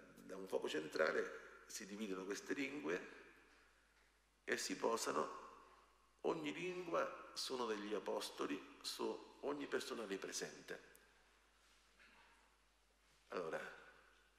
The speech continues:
una massa di fuoco composta da tante lingue, queste lingue si dividono e vanno ognuna su ogni persona presente. Che significa? Allora, per esempio,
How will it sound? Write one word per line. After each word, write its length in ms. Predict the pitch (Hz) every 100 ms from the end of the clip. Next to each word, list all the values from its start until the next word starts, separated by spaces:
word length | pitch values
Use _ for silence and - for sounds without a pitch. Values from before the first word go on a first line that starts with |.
| - -
una 120 | - 113
massa 320 | 131 - 117
di 100 | 104
fuoco 600 | - 87 76 - - - - - - _ _ _ _ _ _ _ _
composta 520 | - - - 104 -
da 100 | 98
tante 280 | 95 95 -
lingue, 680 | 87 85 78 73 73 - - - - - - _
queste 300 | - - -
lingue 280 | 110 104 98
si 120 | -
dividono 680 | 226 240 - 80 170 - - - - - - - -
e 100 | 120
vanno 360 | 104 101 87 107
ognuna 420 | 123 156 165 175
su 140 | - 117
ogni 140 | 101
persona 340 | 92 90 104 87
presente. 500 | 92 90 87 - -
Che 120 | -
significa? 600 | - 110 90 - 95 95 - - - - - - - - -
Allora, 180 | - 78
per 120 | 95
esempio, 500 | 90 82 80 76 -